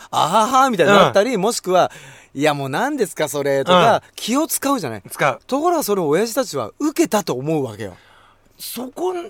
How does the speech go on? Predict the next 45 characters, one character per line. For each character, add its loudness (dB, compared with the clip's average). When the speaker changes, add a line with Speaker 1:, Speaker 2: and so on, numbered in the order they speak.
Speaker 2:
そ -10
こ -6
ど -4
う -2
な -4
ん 0
で -2
し -2
ょ -6
う -10
ね。 -6
Speaker 1:
そ -4
れ -2
が 0
本 -4
当 -6
に、 -8
あ -8
の、 -10
本 -6
当 -2
の -2
シ 0
ビ -4
ア -2
な 0
リ -2
ア 0
ク -18
シ -10
ョ -8
ン -8
を -10
毎 -2
回 -2
取 -6
っ -12
た -2
ら -6
言 -6
わ-、 -2
絶 -4
対 -2
受 -6
け、 -20